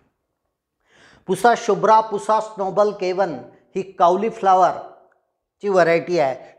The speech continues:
shows the resistance against black rot disease. कावपीची व्हरायटी आहे पुसा कोमल, shows the resistance against bacterial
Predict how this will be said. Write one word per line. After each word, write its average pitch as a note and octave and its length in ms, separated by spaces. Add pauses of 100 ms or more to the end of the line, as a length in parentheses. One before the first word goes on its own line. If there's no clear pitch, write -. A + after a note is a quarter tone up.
(100)
shows F3+ 240
the E3+ 140
resistance E3+ 800
against C#3+ 520 (140)
black D3+ 520
rot C3+ 140
disease. - 760 (880)
कावपीची F3+ 540
व्हरायटी F3 460
आहे F3+ 140
पुसा F3 280
कोमल, D#3+ 500 (460)
shows F3 200
the D#3 160
resistance D3 1120
against E3 480 (880)
bacterial G3+ 800